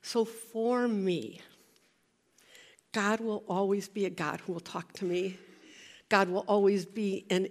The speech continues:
interventionist God. God will go to great lengths to meet me. Tom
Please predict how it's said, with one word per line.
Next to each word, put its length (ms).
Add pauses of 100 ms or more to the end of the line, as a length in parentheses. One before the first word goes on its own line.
interventionist 1500
God. 500 (680)
God 260
will 140
go 320
to 100
great 680
lengths 760 (400)
to 120
meet 260
me. 320 (1040)
Tom 580